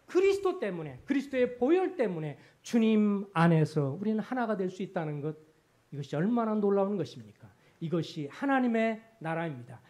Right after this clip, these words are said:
세상 사람들은 무엇이든지 제가 갖고 있는 것을 차별화하고 그걸 통해서 자기의 특권의식을 그리고 만족을, 개성을 추구하려고 하지만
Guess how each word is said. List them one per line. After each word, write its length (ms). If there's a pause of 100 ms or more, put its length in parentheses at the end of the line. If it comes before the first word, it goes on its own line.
(160)
세상 420
사람들은 680 (200)
무엇이든지 840
제가 300
갖고 180
있는 200
것을 440
차별화하고 760 (460)
그걸 220
통해서 760 (1400)
자기의 640
특권의식을 1040 (160)
그리고 300
만족을, 880
개성을 480
추구하려고 540
하지만 380